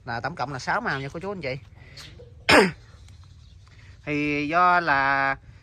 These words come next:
vườn của Quý hiện tại giờ rất là chặt rồi. Thì quá trời tàn nó ra quá trời nhiều nè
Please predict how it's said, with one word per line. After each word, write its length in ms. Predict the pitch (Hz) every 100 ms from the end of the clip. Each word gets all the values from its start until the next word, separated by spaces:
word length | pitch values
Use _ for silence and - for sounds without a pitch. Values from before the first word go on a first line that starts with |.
| -
vườn 240 | 147 139
của 80 | 156
Quý 240 | 185 214 254
hiện 200 | 156 175
tại 220 | 131 151
giờ 240 | 139 139 135
rất 120 | -
là 80 | 139
chặt 200 | 135 -
rồi. 260 | 139 135 - - - - - - - -
Thì 320 | 135 139 139 143 143 135
quá 200 | 160 208
trời 240 | 170 127
tàn 280 | 127 123 120
nó 80 | 165
ra 160 | 165 143
quá 220 | 156 202
trời 140 | 156
nhiều 180 | 139
nè 80 | 123